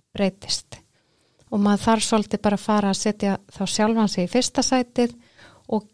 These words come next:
reyna að gera það sem að maður þarf til þess að mann geti liðið vel. Svona kannski að skapa aðstæður sem maður getur þrifist vel í.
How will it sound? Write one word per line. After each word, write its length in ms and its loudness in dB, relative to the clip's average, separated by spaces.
reyna 380 6
að 80 -8
gera 440 2
það 200 0
sem 160 2
að 100 4
maður 320 2
þarf 360 0
til 140 -2
þess 180 -2
að 60 0
mann 180 0
geti 280 -6
liðið 320 -4
vel. 240 -8
Svona 240 0
kannski 300 -2
að 140 4
skapa 360 2
aðstæður 560 0
sem 180 -2
maður 180 0
getur 220 -4
þrifist 520 -2
vel 240 -4
í. 100 -14